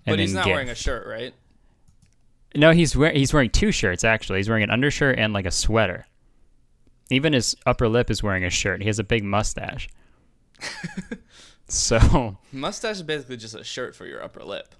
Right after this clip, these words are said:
Speaker 1: <laughs>
Speaker 2: Well, I don't know how he expects to go viral on the gram with that kinda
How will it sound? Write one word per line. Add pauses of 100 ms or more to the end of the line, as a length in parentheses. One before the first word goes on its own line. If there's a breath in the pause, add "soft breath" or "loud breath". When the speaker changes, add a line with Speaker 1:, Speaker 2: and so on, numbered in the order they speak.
(100)
Speaker 1:
<laughs> (680 loud breath)
Speaker 2:
Well,
I
don't
know
how
he
expects
to
go (140)
viral
on
the
gram
with
that
kinda